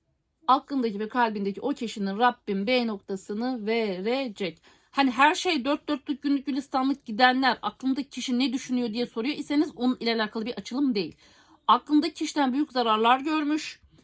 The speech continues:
haklıyken haksız duruma düşen kızçelere açılan bir açılımdır bu. Yani evet, e, bu kişi sizi aslında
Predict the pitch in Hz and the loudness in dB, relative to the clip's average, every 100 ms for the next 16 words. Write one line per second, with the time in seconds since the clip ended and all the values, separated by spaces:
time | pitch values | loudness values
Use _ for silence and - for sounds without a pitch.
0 | _ - 254 _ 339 339 285 220 240 - | _ 2 2 _ -2 0 0 0 -2 -4
1 | - - 359 269 240 262 277 240 269 - | -12 -2 0 0 -2 0 0 0 -2 -4
2 | - 294 240 190 185 _ - 330 - - | 0 4 4 2 -6 _ -2 -2 -2 -4
3 | 247 196 175 165 _ _ _ _ 226 - | -2 -2 -2 -8 _ _ _ _ -8 -4
4 | 220 185 180 202 196 - 220 262 269 285 | -2 -2 -2 -6 -6 -6 -2 -2 -2 -2
5 | 285 294 - - - _ - _ _ _ | -2 -2 -8 -20 -20 _ -20 _ _ _
6 | _ _ - 294 285 285 262 277 302 302 | _ _ 2 6 6 6 2 2 2 0
7 | _ - 247 240 233 226 214 285 285 285 | _ -2 2 4 2 0 0 -4 -4 -8
8 | 269 - - 277 277 - _ _ _ _ | -6 -4 -2 -2 -4 -6 _ _ _ _
9 | - - 262 220 269 277 294 _ _ _ | -18 -4 -2 0 2 4 2 _ _ _
10 | _ _ _ _ _ - _ 202 220 - | _ _ _ _ _ -20 _ -4 -4 0
11 | 262 254 247 | 4 6 4